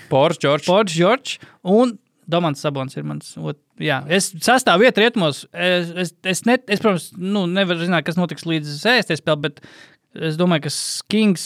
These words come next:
Speaker 2: nu, kaut vai par šo, šis jau ir sasniegums, septiņpadsmit četrpadsmit, tas jau ir sasniegums, un kāds ir jāatalgo, un tīri pozicionāli, es, jo baigā konkurence aizsargu pozīcijās ir, es lieku Saboni vienkārši.
Speaker 1: Es lieku Lebrons, Pauls George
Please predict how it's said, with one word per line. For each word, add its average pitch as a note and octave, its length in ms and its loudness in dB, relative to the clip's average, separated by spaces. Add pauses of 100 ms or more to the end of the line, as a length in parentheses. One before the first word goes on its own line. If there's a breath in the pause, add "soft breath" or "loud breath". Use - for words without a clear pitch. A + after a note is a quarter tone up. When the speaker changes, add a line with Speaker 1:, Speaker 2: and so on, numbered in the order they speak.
Speaker 2:
nu, G3+ 140 4
kaut B3 280 4
vai G#3 120 4
par F#3+ 160 0
šo, A#3+ 320 2
šis A#3+ 360 2
jau G3+ 220 4
ir F3 100 0
sasniegums, D#3 560 -2
septiņpadsmit F3 480 -4
četrpadsmit, - 380 -2
tas D#3+ 180 0
jau E3+ 120 2
ir D#3 80 2
sasniegums, D#3+ 520 -2
un C#3+ 120 0 (360 loud breath)
kāds F3 280 2
ir F#3+ 80 4
jāatalgo, D#3+ 480 2
un C#3 140 0
tīri E3+ 260 2
pozicionāli, D3+ 640 0
es, - 80 -14 (140)
jo D3+ 220 0
baigā E3+ 300 4
konkurence D#3+ 420 0
aizsargu D3+ 400 -2
pozīcijās C#3+ 520 -2
ir, C#3 120 -4
es C3+ 120 -10
lieku C3 560 -4
Saboni C3+ 500 -4
vienkārši. D3 360 0
Speaker 1:
Es - 140 -6 (160)
lieku C#3+ 600 0 (920)
Lebrons, C#3 760 0
Pauls B2 320 2
George - 640 -2